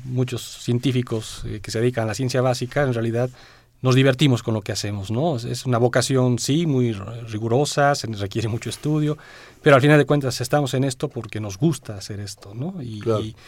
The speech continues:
Speaker 1: y es ese espíritu el que siempre ha prevalecido, yo creo,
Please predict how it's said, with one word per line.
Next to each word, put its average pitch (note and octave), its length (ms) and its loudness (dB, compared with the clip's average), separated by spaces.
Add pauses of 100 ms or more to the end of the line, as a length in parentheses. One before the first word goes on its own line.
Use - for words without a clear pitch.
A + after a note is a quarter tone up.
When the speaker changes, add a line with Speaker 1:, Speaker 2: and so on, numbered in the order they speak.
(260)
Speaker 1:
y C3+ 100 0
es C3 80 2
ese D#3 160 2
espíritu C#3+ 420 2
el A#2+ 100 0
que A#2 120 -8
siempre B2 340 -2
ha A2 60 -2
prevalecido, A#2+ 580 0
yo A2+ 140 -2
creo, A#2+ 280 0